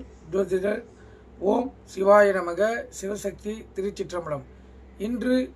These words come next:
பிறந்த நாள் காணும் அனைவருக்கும் வாழ்த்துக்கள். இறைவனுடைய அருள் பரிபூர்ணமாக உங்களுக்கு கிடைக்கட்டும். இன்று, இப்ப நான் என்ன சொல்ல போறேன்னா,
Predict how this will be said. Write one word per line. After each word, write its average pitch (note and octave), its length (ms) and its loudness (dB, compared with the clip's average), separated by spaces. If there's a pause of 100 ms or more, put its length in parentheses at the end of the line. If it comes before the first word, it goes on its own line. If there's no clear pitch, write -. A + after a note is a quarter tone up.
பிறந்த A#3 380 0
நாள் G3+ 260 4
காணும் G3+ 320 2 (300)
அனைவருக்கும் F#3+ 580 -2 (260)
வாழ்த்துக்கள். F#3 580 0 (680)
இறைவனுடைய B3+ 600 6
அருள் C4 260 0 (280)
பரிபூர்ணமாக G#3+ 760 -2 (380)
உங்களுக்கு E3+ 420 -8
கிடைக்கட்டும். E3+ 520 -4 (540)
இன்று, C4+ 300 0 (1120)
இப்ப A#3+ 180 -2
நான் A#3+ 120 4
என்ன C4+ 180 2
சொல்ல B3+ 180 2
போறேன்னா, A#3 260 4